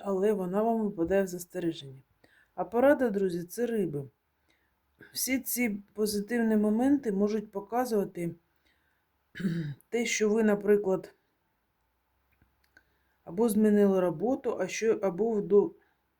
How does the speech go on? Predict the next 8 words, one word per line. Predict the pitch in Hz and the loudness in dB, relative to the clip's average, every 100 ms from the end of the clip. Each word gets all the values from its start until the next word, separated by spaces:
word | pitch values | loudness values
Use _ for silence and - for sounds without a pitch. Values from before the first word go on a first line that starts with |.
| _ _ - | _ _ -18
щось | - 208 175 | -10 -8 -8
вдало | 151 180 196 185 | -6 0 2 0
зробили, | 160 151 147 160 262 269 262 - _ _ _ _ _ _ _ | -2 -4 -2 0 0 0 -2 -6 _ _ _ _ _ _ _
і | - 220 214 175 | -8 -2 2 2
вам | 151 202 247 254 | 2 4 4 4
будуть | 202 208 226 - - _ - - | 4 2 0 -6 -18 _ -20 -10
надходження | 180 185 - 220 214 208 214 202 | -4 -4 -4 -2 0 2 4 4
фінансів. | 202 202 196 165 143 - - - | 4 4 4 2 -2 -8 -12 -20